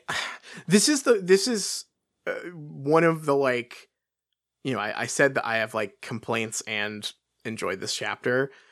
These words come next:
I think this is, like, maybe, like, the strongest, like, crossover between those things, 'cause, like, I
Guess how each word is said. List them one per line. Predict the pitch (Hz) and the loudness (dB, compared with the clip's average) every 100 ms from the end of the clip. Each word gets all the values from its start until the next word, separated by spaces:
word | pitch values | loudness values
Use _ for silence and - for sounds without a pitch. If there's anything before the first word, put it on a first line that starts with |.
| _ - | _ 0
I | |
think | 143 185 - | 2 2 2
this | 123 - | 0 0
is, | 139 127 | 0 0
like, | 120 | -2
maybe, | 120 117 113 113 | -2 -4 -4 -4
like, | 110 107 | -4 -6
the | 117 | -6
strongest, | - - 110 110 110 | -4 0 0 0 -2
like, | - - | -4 -2
crossover | - 101 110 127 135 | 0 2 2 2 2
between | 143 147 143 | -2 0 0
those | 143 | 0
things, | 165 165 | 0 -2
'cause, | - 139 | -2 0
like, | 113 107 - | 0 -2 -6
I | 92 123 131 135 139 135 | -2 2 4 4 4 -2